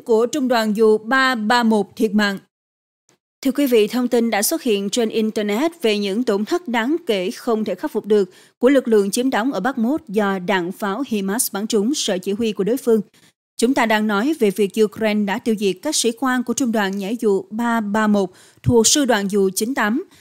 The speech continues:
đơn vị quân đội bảy một hai một một Kostroma tại thành phố Bakhmut, vùng Donetsk. Nhà báo quân sự Necromancer đã báo cáo điều này trên trang của mình trên mạng xã hội X, trước đây là Twitter, trích dẫn các nguồn trên Telegram.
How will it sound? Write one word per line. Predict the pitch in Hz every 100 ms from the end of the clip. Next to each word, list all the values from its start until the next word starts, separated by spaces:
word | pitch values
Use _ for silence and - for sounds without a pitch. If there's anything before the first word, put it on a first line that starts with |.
| _ -
đơn | 302
vị | 254 208
quân | 208 233
đội | 214 185 180 - _ _ -
bảy | 196 185 196
một | 294 208 190 185
hai | - 226 226 196 _ _
một | 208 196
một | 196 190 - _ _ -
Kostroma | 226 - - 226 208 202 185 _ _
tại | 208
thành | 202 202
phố | 220
Bakhmut, | 214 254 233 277 214
vùng | 196 180
Donetsk. | 196 196 226 320 _ _ _
Nhà | 233
báo | 220 226 349
quân | 262 226
sự | 226 202 196
Necromancer | 214 220 220 220 214 208 208 202 208 196 - _ _
đã | 220
báo | 220 247
cáo | 254 233
điều | 330 233 202
này | 208 196
trên | 190 226 208
trang | 247 226
của | 214
mình | 220 208 190
trên | 285
mạng | 247 196 202
xã | 254
hội | 226 196 233 302
X, | - -
trước | 302 269
đây | 220
là | 208 190
Twitter, | 180 214 208 190 180 _ _ _
trích | 359 330
dẫn | 226 220 277
các | 359
nguồn | 262 208 208
trên | 240
Telegram. | 226 233 233 226 220 226